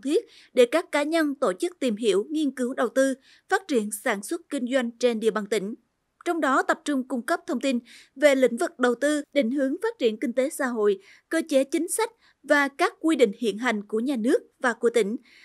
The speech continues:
tư vấn lựa chọn địa điểm đầu tư trên địa bàn tỉnh. Bên cạnh đó, Trung tâm Xúc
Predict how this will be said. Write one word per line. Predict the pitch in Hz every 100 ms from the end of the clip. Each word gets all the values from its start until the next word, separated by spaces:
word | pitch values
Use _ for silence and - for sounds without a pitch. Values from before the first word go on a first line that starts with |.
| _
tư | - 359
vấn | 311 330 403
lựa | 262
chọn | - 247 214 -
địa | 233 220
điểm | 220 202 349 _
đầu | 254 240
tư | 285 285 285 -
trên | - 254 226 220
địa | 240
bàn | 220
tỉnh. | 208 214 208 - _ _ _
Bên | 269 254
cạnh | 247
đó, | 226 233
Trung | 269 269 233
tâm | 262 226
Xúc | -